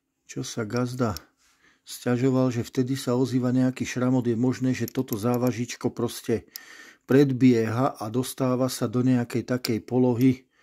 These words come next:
kedy sa snaží akože, e, odľahčovať ten motor nechcene.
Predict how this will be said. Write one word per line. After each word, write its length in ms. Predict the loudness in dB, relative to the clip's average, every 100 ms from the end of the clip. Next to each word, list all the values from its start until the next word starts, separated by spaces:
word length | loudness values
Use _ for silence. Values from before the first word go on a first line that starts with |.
| _ -20 _ _
kedy 320 | 0 2 0
sa 160 | 0 -4
snaží 480 | -2 0 0 0 -2
akože, 480 | -4 -2 -2 2 2
e, 20 | 0 -14 -20 _ -20 _ _ _ _ _ -10 -8 -8 -6
odľahčovať 880 | -2 2 2 0 2 4 2 -2 -4
ten 160 | -4
motor 560 | -4 -6 0 4 4 2 -6 -4
nechcene. 720 | -2 -4 -4 0 2 2